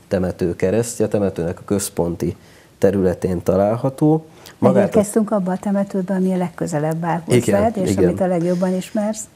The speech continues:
Speaker 1: Megérkeztünk ide. Ezerhétszázhetvenhét után nyitották magát a temetőt, ahogy ugye a legtöbb külvárosi temetőt egyébként Fehérváron, ö, és a, valamikor a tizenkilencedik század első felében készülhetett legkésőbb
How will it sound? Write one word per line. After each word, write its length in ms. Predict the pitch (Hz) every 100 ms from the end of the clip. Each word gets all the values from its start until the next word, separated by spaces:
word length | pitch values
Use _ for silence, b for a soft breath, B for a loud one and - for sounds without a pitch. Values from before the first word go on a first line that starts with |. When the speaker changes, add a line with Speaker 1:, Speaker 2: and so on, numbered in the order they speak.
| -
Speaker 1:
Megérkeztünk 920 | 113 127 107 98 - 90 - 76 90
ide. 320 | 107 135 139 139
Ezerhétszázhetvenhét 1400 | 131 127 101 107 98 101 - 113 107 95 90 92 95 90
után 240 | 92 87
nyitották 600 | 90 95 95 - 90 90
magát 360 | 101 95 87 -
a 60 |
temetőt, 540 | - 98 110 123 135 131
ahogy 260 | 90 95
ugye 200 | 92 90
a 20 | 87
legtöbb 360 | 95 - 82
külvárosi 640 | - 95 87 85 82 - 92
temetőt 460 | 90 90 - 85
egyébként 520 | - 92 90 - 85
Fehérváron, 840 | - 98 127 131 131 120 110 107 104 B B B B B -
ö, 380 | 101 101 98
és 360 | 101 - 101 -
a, 200 | 101 98
valamikor 440 | 123 139 98 95
a 60 | 98
tizenkilencedik 840 | 107 104 92 92 90 87 - 90 90
század 440 | - 92 92 90
első 360 | 95 90 - 92
felében 540 | - 80 82 87 87
készülhetett 680 | 87 87 - 95 95 - -
legkésőbb 800 | 90 87 - 80 - 85 82